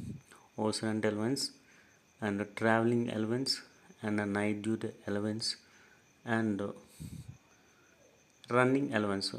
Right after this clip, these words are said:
ఈ, ఎందుకంటే ఏఎల్పి అనేది రన్నింగ్ స్టాఫ్ కాబట్టి వాళ్ళకి రన్నింగ్ అలవెన్స్ కూడా ఉంటుంది ఫ్రెండ్స్. నెక్స్ట్ మెడికల్ స్టాండర్డ్ అనేది ఏ వన్ ఉంటుంది. ఏజ్ రిలాక్సేషన్ as on age అంటే జూలై ఒకటి నాటికి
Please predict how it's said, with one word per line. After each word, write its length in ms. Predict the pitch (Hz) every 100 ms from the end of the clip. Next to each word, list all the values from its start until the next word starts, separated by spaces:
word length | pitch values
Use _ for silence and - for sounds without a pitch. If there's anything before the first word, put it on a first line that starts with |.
| -
ఈ, 280 | 113 139 - - - -
ఎందుకంటే 360 | 127 131 139 139
ఏఎల్పి 400 | 120 127 131 127
అనేది 400 | 113 107 117 175 - - - -
రన్నింగ్ 260 | 120 131 127
స్టాఫ్ 240 | 127 113
కాబట్టి 220 | 110 131
వాళ్ళకి 260 | 139 117 110
రన్నింగ్ 300 | 110 110 110
అలవెన్స్ 300 | 107 104 -
కూడా 180 | 104 131
ఉంటుంది 380 | 117 92 92
ఫ్రెండ్స్. 400 | 90 92 85 - - - - - - - -
నెక్స్ట్ 280 | 123 120 - - - - - _ 110
మెడికల్ 380 | 113 120 135
స్టాండర్డ్ 420 | 135 - 117 110 104
అనేది 340 | 98 104 -
ఏ 120 | 95 98
వన్ 240 | 98 98
ఉంటుంది. 440 | 98 95 95 131 - - - - _ 120
ఏజ్ 220 | 123 120
రిలాక్సేషన్ 840 | 120 120 117 - 107 101 - 95 - - 110
as 80 | 117
on 180 | 120 117 104
age 100 | 104
అంటే 260 | 117 123 143
జూలై 640 | - - - 127 143 143 139
ఒకటి 280 | 104 107 107
నాటికి 400 | 95 90 104